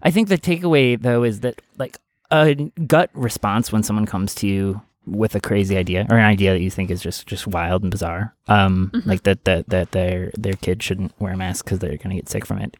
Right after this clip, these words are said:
Speaker 1: is
Speaker 2: Yeah.
Speaker 1: that if they've adopted that idea because it is anti-establishment, you know, not, maybe not consciously, but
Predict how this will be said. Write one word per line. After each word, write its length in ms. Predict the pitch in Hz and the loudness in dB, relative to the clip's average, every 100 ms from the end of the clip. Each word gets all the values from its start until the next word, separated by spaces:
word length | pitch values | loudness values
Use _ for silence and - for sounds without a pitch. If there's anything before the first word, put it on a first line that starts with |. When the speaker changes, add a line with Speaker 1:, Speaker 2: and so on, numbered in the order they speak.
| - | 2
Speaker 1:
is 500 | 208 196 95 - - | 4 4 0 -4 -8
Speaker 2:
Yeah. 100 | 226 - _ - | -10 -10 _ -4
Speaker 1:
that 240 | 120 117 127 | 2 4 4
if 200 | - - | 4 4
they've 160 | 208 | 4
adopted 400 | 233 101 - 107 | 4 2 2 2
that 140 | 104 101 | 4 4
idea 260 | 101 101 | 4 2
because 540 | 101 - - - 107 98 | 2 -4 -2 2 4 4
it 80 | 92 | 0
is 340 | 90 87 - - | 0 -4 -8 -6
anti-establishment, 800 | - 92 - - - - - - _ _ - | -6 -4 -6 -8 -10 -12 -16 -18 _ _ -6
you 100 | 95 | -6
know, 80 | 90 | -4
not, 340 | 135 127 - | 2 2 2
maybe 200 | 147 127 | 0 2
not 140 | 107 - | 0 -4
consciously, 420 | 92 90 - 98 | -10 -12 -10 -8
but 140 | 98 | -8